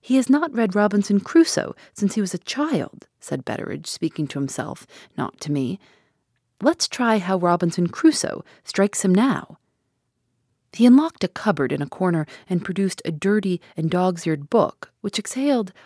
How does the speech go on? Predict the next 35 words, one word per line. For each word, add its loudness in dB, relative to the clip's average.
a -6
strong 0
odor 0
of -10
stale 0
tobacco -2
as -10
he -8
turned 0
over 0
the -2
leaves. -2
Having -2
found 0
a -6
passage -4
of -4
which -6
he -4
was -2
apparently -2
in -2
search, -2
he -6
requested -2
me 6
to 0
join 0
him 2
in 0
the -2
corner, -2
still -4
mysteriously 0
confidential 0